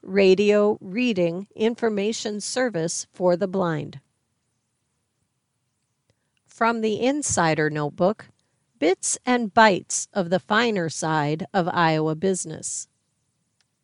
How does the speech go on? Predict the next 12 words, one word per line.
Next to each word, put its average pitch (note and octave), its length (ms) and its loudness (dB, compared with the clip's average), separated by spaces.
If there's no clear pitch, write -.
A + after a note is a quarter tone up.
Business G3 480 0
Leaders A#3 420 2
List A3 560 0
Tax G3 420 0
Reform E3 460 -2
as D#3 180 -6
Top A#3 440 0
Accomplishment A3 800 -4
During F3+ 320 -4
Twenty F#3+ 380 -4
twenty-two G3 640 -4
Session G3 600 -4